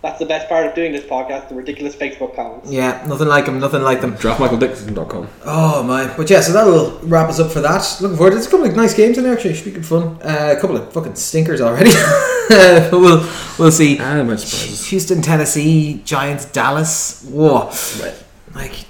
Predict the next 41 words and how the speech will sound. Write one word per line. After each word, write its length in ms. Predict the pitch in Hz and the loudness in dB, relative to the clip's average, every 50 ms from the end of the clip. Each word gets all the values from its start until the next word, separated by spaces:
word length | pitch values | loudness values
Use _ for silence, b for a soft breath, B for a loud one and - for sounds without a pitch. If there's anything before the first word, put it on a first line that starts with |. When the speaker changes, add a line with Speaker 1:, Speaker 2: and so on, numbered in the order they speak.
| - | -10
Speaker 2:
they're 140 | - 143 156 | -4 0 2
the 80 | 160 160 | 2 2
kind 100 | 160 151 | 2 0
of 60 | 139 | 0
games 180 | 151 147 143 135 | 0 -2 0 -2
you 60 | 139 | -4
need 80 | 127 | -6
to 60 | 127 123 | -4 -2
get 120 | 135 131 | 0 0
out 140 | 127 131 135 | 2 2 0
of, 400 | 135 127 120 123 104 - - 117 | 0 0 -2 -6 -8 -8 -2 0
rid 140 | 131 143 147 | 4 4 6
of 100 | 127 110 | 6 6
in 120 | 110 107 | 4 4
Speaker 3:
Oakland, 60 | 117 - 107 110 113 | 4 2 2 2 0
Speaker 2:
week 60 | 127 123 | 0 2
one, 80 | 123 | 2
Speaker 3:
Denver, 80 | 110 110 | 2 2
Speaker 2:
right? 80 | 110 110 | 2 2
Speaker 3:
yeah. 320 | 113 113 113 110 107 - - 135 | 0 0 -2 -2 -4 -6 -8 -6
Speaker 2:
Yeah, 520 | 131 123 123 123 123 120 117 120 127 151 | -4 -2 -2 -2 -2 -2 -4 -6 -8 -10
we'll 100 | 160 147 | -8 -8
see. 420 | - - - 135 131 127 127 - | -8 -6 -4 -2 -2 -2 -2 -2
Oakland, 340 | - 143 143 143 156 139 123 | -2 -2 0 0 0 -2 0
Denver 400 | 113 127 120 120 123 123 127 120 | 0 -2 -2 -2 0 2 2 2
will 140 | 117 117 117 | 4 2 0
be, 320 | 113 120 113 113 113 113 | 0 0 -2 0 -2 -2
ugh. 420 | 110 98 110 117 113 113 110 110 - - B B B B B B | -4 -4 -2 0 0 0 0 -2 -4 -12 B B B B B B
Um, 380 | 139 139 139 139 135 135 131 - - - | 2 4 4 4 2 0 -4 -8 -6 0
but 260 | 214 226 226 - - - | 0 2 2 0 -4 0
all 100 | - 202 | 2 4
the 80 | 208 165 | 4 6
rest 180 | 156 170 - - | 4 4 2 0
of 60 | 147 | -2
them 40 | 120 | -2
look 100 | - - | -2 -2
pretty 120 | 131 120 | -4 -2
good, 140 | 113 117 117 | -2 -2 -4
so 240 | - - - - 151 | -4 -8 -10 -8 -6
that's 140 | - - - | -6 -6 -6
good. 260 | - 107 101 - | -8 -8 -8 -8